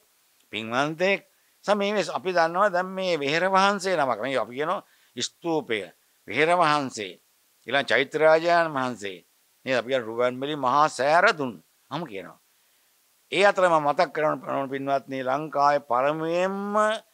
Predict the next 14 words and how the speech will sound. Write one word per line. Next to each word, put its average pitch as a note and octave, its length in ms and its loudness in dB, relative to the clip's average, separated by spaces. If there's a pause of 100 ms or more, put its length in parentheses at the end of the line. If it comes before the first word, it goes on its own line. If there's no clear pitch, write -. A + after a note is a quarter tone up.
(220)
වෙහෙර E3 260 4
වහන්සේ C#3+ 880 0 (760)
හැදුවේ F3 500 2 (680)
ලෝතුරා D#3 520 4
බුදු C#3 180 -4
පියාණන් C#3+ 500 0
වහන්සේ C#3 480 -2
හෝ C3+ 380 -4
මිහිඳු B2+ 360 -8
මහ C3+ 140 0
රහතන් C3+ 320 0
වහන්සේ C3 320 -4
වඩින්න C#3+ 420 -2
කලින් G3 440 0